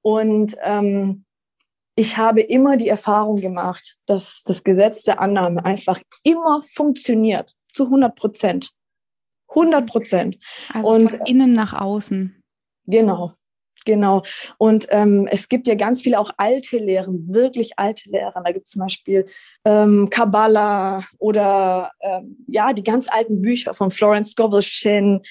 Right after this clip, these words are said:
Speaker 1: Neville Goddard, Doktor Joseph Murphy. Das sind ganz alte Lehrer von achtzehnhundert und was weiß ich. Dann gibt's noch alte, ähm, die alten Ägypter, die alten Römer, die alten Perser. Ähm, die haben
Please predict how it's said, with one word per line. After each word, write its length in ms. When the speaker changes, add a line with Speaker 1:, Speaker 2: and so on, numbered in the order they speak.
Speaker 1:
Neville 380
Goddard, 720
Doktor 300
Joseph 400
Murphy. 420
Das 140
sind 140
ganz 240
alte 280
Lehrer 320
von 140
achtzehnhundert 840
und 120
was 220
weiß 160
ich. 100
Dann 100
gibt's 160
noch 200
alte, 400
ähm, 320
die 160
alten 260
Ägypter, 520
die 160
alten 300
Römer, 500
die 140
alten 320
Perser. 760
Ähm, 360
die 160
haben 200